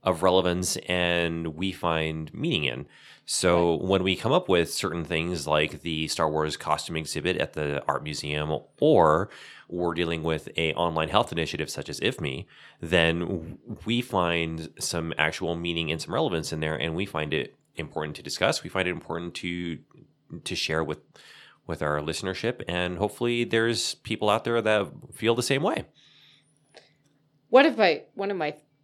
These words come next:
Speaker 2: favorite early episodes was talking just about consent, the power of consent, especially as it applied to a polyamorous relationship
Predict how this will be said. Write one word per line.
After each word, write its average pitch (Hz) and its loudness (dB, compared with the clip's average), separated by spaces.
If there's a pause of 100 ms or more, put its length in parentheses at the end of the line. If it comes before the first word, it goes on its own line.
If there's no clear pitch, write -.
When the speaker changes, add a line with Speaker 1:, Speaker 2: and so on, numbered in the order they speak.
(120)
Speaker 2:
favorite 175 10
early 196 6
episodes 139 -4 (160)
was 165 -6
talking 175 2
just - -6
about 160 4 (840)
consent, 180 -2 (340)
the 160 2
power 170 6
of - -2
consent, 165 -2 (380)
especially 190 4
as 160 2
it 160 -2
applied 156 -2
to 147 -4 (640)
a 156 -2
polyamorous 170 6
relationship 131 -4